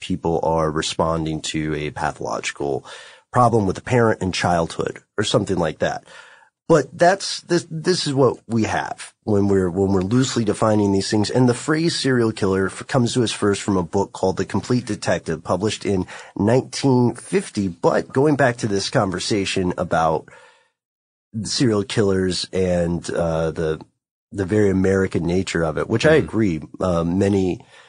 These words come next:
Speaker 1: many cultures across the world associate serial killers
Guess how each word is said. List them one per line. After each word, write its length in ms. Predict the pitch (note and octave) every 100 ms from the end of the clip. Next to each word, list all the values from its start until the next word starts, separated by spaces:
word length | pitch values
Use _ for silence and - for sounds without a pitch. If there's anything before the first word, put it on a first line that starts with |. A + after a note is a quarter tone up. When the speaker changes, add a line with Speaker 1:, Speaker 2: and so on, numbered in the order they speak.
| _ _
Speaker 1:
many 360 | - A2 A2+ G#2+
cultures 800 | - G#2 G2 - F#2 F2+ E2+ -
across 440 | F#2 - G#2 F2 -
the 80 | F2+
world 460 | A2+ A2+ G2+ F#2 G2
associate 800 | - - A2 G2+ F#2+ F#2 E2+ _ _ _ _ _ _
serial 480 | - D#3 A#2+ G#2+ F2
killers 640 | - E3+ A#2 F#2+ F2+ -